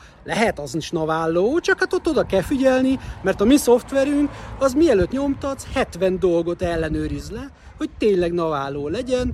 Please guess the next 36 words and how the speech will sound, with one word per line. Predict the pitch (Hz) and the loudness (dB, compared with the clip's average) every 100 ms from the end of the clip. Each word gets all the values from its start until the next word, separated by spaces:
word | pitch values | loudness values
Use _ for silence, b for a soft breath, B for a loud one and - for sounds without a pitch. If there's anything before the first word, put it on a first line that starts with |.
| B B - | B B 2
pont | 233 190 | 4 4
olyanokat, | 226 214 202 - 196 | 4 2 0 -2 -6
amit | 196 - | -6 -4
a | 190 | -2
nav | 185 156 | 0 0
ellenőr | 156 160 165 170 | -2 -2 -2 -4
is, | 175 - | -6 -6
ö, | 175 170 165 147 - | -2 -2 -2 -4 -4
megnézni. | 180 143 151 135 131 135 123 B B B - | -4 -2 -6 -6 -8 -12 -14 B B B -4
Lehet, | 262 370 294 | 2 2 4
hogy | 208 | 4
egy | 190 | 6
másik | 208 185 208 | 4 2 0
szoftverrel, | - 208 - 214 208 | 0 0 2 2 4
aki, | 202 208 180 190 | 2 -2 -4 0
amelyik | 208 190 185 185 | 4 6 4 2
nem | 202 196 | 4 4
tud | 190 185 | 2 2
ilyet, | 185 196 190 - | 4 4 0 -4
azzal | - 202 170 | 0 0 2
is | 165 - | -2 -4
meg | 175 165 | -6 -6
fog | 180 | -8
felelni | - 175 175 175 | -6 -4 -2 -2
az | 180 175 | -2 -4
útnyilvántartásod, | 175 185 190 202 208 220 - 247 302 - B B B | -6 -4 -4 -4 -6 -8 -6 -6 -6 -8 B B B
csak | - 403 - - - | -6 -6 -6 -12 -2
nincsen, | 208 180 - 208 208 - | 0 2 4 4 2 -4
nem | 208 170 | -4 -2
vagy | 165 165 | -2 -2
bebiztosítva | 143 151 139 - 165 165 151 165 165 - B B | -2 -6 -6 -8 -6 -6 -8 -6 -8 -10 B B
ellene, | 175 175 196 208 | 2 4 4 2
mert | 190 202 - | 2 0 0
nem | 170 | -2
ellenőrzi | 160 175 190 190 185 175 196 | 0 2 6 6 6 6 4
le. | 135 | 4